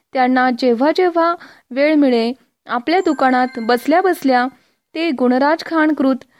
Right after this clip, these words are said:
श्री कृष्ण विजय ग्रंथ वाचत असत. इना-, इमानदारीने दुकानदारी करता करता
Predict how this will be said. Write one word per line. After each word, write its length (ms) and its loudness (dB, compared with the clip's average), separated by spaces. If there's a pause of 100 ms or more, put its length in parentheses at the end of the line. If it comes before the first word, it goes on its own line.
(140)
श्री 200 -4
कृष्ण 360 -2
विजय 380 0
ग्रंथ 360 0 (280)
वाचत 460 -2
असत. 380 -4 (680)
इना-, 300 -2 (800)
इमानदारीने 880 2
दुकानदारी 640 0
करता 380 0
करता 460 0